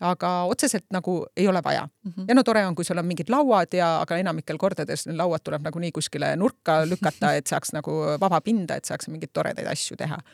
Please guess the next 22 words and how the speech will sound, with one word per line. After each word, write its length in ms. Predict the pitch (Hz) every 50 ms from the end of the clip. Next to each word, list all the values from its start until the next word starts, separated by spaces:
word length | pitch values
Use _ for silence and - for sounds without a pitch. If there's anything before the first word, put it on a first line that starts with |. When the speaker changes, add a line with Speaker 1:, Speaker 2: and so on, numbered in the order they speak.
| - -
Speaker 2:
Mhm. 180 | 185 165 175 175 190 - - - _ _ -
Speaker 1:
Ja, 360 | 190 180 180 180 180 180 - - -
ja 140 | 180 185
siis 220 | 196 - 247 254 -
ongi, 280 | 415 415 320 - 175 165
kui 140 | - 175 -
see 100 | - 175
kursuse 360 | 220 226 233 - 202 208 202
periood 340 | - 202 196 208 202 196 -
läheb 220 | - 175 170 170 - -
käima, 320 | 175 175 175 185 240 330 - _ _ _ _ _ _ _ _ _ _ _ _ - - -
siis, 480 | - - - 190 175 160 160 - - -
äh, 360 | 185 180 175 175 185 190 185 180
meie 260 | 175 175 185 185 170
logistikatiim, 1200 | 180 175 - 196 - - 196 - _ - 175 160 151 160 156 160 - - 190 190 202 226 269 294 -
kes 160 | - 190 -
meil 160 | 202 202 190
on, 220 | 208 208 208 208 214 202 - - _ _ -
äh, 200 | 180 180 180 180
nemad 260 | 185 202 226 226 202 -
hakkavad 340 | 175 - - 185 180 175 -
siis, 400 | - 170 160 - - - -